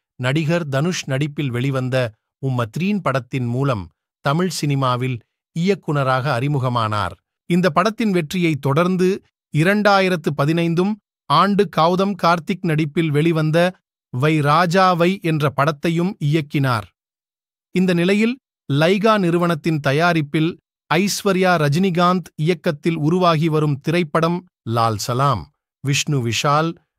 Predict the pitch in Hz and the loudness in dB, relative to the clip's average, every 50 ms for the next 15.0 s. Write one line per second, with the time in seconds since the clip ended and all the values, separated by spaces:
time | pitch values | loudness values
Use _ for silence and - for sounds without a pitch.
0 | _ _ 127 131 135 - - 165 170 170 175 170 160 - 143 127 135 139 143 139 | _ _ -4 -4 -4 -4 -2 0 2 2 2 0 -2 -4 -4 -2 0 0 0 0
1 | 139 131 123 120 123 120 110 - 143 127 123 113 113 110 - 135 123 123 110 - | 0 -2 -2 -2 -2 -4 -4 -4 -4 -4 -2 -2 -4 -4 -4 -4 -4 -4 -4 -4
2 | - 135 127 - - 151 151 151 156 151 _ _ _ _ _ 127 135 147 165 170 | -6 -6 -6 -4 -4 -4 -2 -2 -4 -6 _ _ _ _ _ -4 -2 -2 -2 -4
3 | - - 135 139 147 - 147 135 117 131 135 131 117 - 113 110 127 123 127 165 | -4 -2 0 0 2 0 -2 -4 -4 -2 -4 -4 -4 -6 -4 -2 -2 0 0 0
4 | 160 143 131 127 131 135 135 143 _ _ _ _ _ - 151 139 - 175 175 165 | 0 2 2 0 0 -2 -4 -6 _ _ _ _ _ -4 -4 -2 0 0 0 0
5 | 147 131 127 123 113 107 - 113 110 101 - 135 123 127 117 101 85 - _ _ | 0 0 0 -2 -4 -4 -4 -4 -6 -4 -4 -4 -2 0 -2 -2 -4 -8 _ _
6 | _ _ _ _ _ _ _ _ _ _ - 117 110 - 139 131 131 117 - 123 | _ _ _ _ _ _ _ _ _ _ -10 -10 -6 -4 -4 -4 -4 -4 -4 -4
7 | 117 117 110 - - 151 151 151 147 - _ _ _ _ _ _ 120 127 131 143 | -6 -6 -6 -4 -4 -4 -4 -4 -6 -10 _ _ _ _ _ _ -4 -2 0 0
8 | 151 139 151 139 117 123 127 123 151 160 160 139 143 135 135 135 120 131 123 120 | 0 0 0 -2 -2 -2 -2 -2 -2 -2 0 0 0 0 0 -2 -4 -4 -2 -2
9 | 123 123 113 120 117 113 104 - 135 135 147 151 151 147 _ _ _ _ _ _ | -2 -2 -2 -2 -2 -2 -2 0 0 0 0 0 -4 -8 _ _ _ _ _ _
10 | - 127 127 123 113 123 120 113 110 104 - - 135 147 143 143 - 143 123 117 | -4 -4 -2 -2 -2 -2 -2 -4 -4 -4 -4 -2 -2 -2 -2 -2 -4 -4 -4 -4
11 | - _ _ _ _ _ - 135 139 165 170 165 147 151 143 139 143 - 127 123 | -6 _ _ _ _ _ -4 -2 0 0 0 0 0 -2 -2 -2 -4 -4 -6 -6
12 | 110 - - 131 127 117 110 113 127 110 - - 120 117 113 110 104 90 82 - | -6 -4 -4 -4 -2 -2 -2 -2 -4 -6 -4 -4 -2 -2 0 0 -2 -2 -4 -8
13 | _ _ _ _ _ _ _ _ _ _ _ _ _ _ _ _ _ _ 170 175 | _ _ _ _ _ _ _ _ _ _ _ _ _ _ _ _ _ _ -2 -2
14 | 170 - - 185 165 165 147 139 135 139 135 131 127 113 - 147 143 139 139 139 | -2 -2 -4 -4 -4 -4 -4 -2 -2 0 0 -2 -2 -2 -2 -2 -2 -2 -4 -6